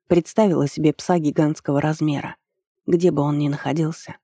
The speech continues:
должен был спасти Вардера. А еще матушку успела позвать и мысленно взмолилась, чтобы не бросала меня на растерзание врагам.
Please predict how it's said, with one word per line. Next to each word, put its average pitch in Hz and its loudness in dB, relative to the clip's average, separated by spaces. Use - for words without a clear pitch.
должен 143 2
был 135 -6
спасти - -6
Вардера. 131 -8
А 185 4
еще 190 2
матушку 165 2
успела 147 0
позвать 147 -2
и 156 4
мысленно 160 0
взмолилась, 151 0
чтобы 147 2
не 151 6
бросала 156 2
меня 156 4
на 147 0
растерзание 143 -4
врагам. 139 -6